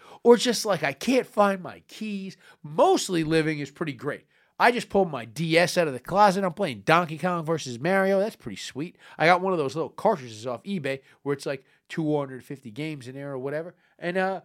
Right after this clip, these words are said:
Mike's outside smoking weed, and I don't give a fuck. I think the show might end right now. I don't know. And, uh, what are you doing? It's just,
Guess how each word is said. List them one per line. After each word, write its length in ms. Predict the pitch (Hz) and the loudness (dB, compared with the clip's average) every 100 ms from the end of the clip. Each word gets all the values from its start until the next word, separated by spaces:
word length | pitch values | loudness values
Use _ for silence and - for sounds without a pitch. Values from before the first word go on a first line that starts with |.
| _ 160 | _ 0
Mike's 260 | 240 262 | 0 2
outside 340 | 220 196 202 190 | 2 2 0 -2
smoking 340 | 214 190 190 | -4 -4 -2
weed, 320 | 269 277 254 - - | 0 0 -2 -12 -10
and 80 | 262 | -6
I 80 | 339 | -4
don't 120 | 240 | -4
give 140 | 240 | -6
a 40 | 202 | -6
fuck. 320 | - 262 - - - | -2 -2 -4 -16 -2
I 120 | 294 | 0
think 180 | 320 240 | 0 -4
the 60 | |
show 260 | 165 - 196 | 0 0 0
might 240 | 185 185 | 0 -2
end 160 | 220 220 | -2 -2
right 180 | 151 107 | -4 -6
now. 220 | 117 135 _ _ _ | -10 -14 _ _ _
I 200 | 160 196 | 4 4
don't 360 | 165 175 190 170 | 6 6 6 4
know. 300 | 170 208 233 _ _ | 4 4 -2 _ _
And, 200 | 156 170 | -8 -4
uh, 500 | 202 220 240 247 247 | -4 -6 -8 -8 -8
what 160 | 240 339 | 0 4
are 20 | |
you 100 | 370 | 4
doing? 200 | 349 202 - _ _ _ _ _ _ _ _ _ _ _ _ _ _ _ _ _ _ _ _ _ _ _ _ _ _ _ _ _ _ - | 4 -2 -6 _ _ _ _ _ _ _ _ _ _ _ _ _ _ _ _ _ _ _ _ _ _ _ _ _ _ _ _ _ _ -4
It's 140 | 214 | -2
just, 180 | 269 | -4